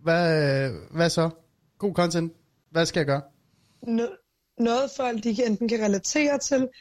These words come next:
Speaker 2: eller noget, som folk er nysgerrige omkring, som de ikke ved noget om. For eksempel, hvis du viser, hvordan det var inde på Radio Loud, altså hvordan I gør,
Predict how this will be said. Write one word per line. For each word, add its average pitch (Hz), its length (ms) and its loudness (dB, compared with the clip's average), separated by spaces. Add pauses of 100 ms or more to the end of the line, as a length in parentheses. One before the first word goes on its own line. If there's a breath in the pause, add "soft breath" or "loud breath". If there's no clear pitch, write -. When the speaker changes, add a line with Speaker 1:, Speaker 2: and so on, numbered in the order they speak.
(160 loud breath)
Speaker 2:
eller 226 140 2
noget, 220 160 0
som 220 160 -4
folk 220 200 0
er 220 40 2
nysgerrige 220 460 0
omkring, 202 320 -2
som 202 120 0
de - 100 -4
ikke 196 180 2
ved 196 100 0
noget 190 160 0
om. 196 120 -6 (260 loud breath)
For 254 60 2
eksempel, 254 260 2
hvis 233 120 0
du 220 160 0
viser, 277 320 0
hvordan 247 180 0
det 233 140 -2
var 220 120 0
inde 226 200 0
på 254 60 0
Radio 202 320 -2
Loud, 196 420 0
altså 208 180 0
hvordan 214 360 0
I 220 80 0 (120)
gør, 214 360 -2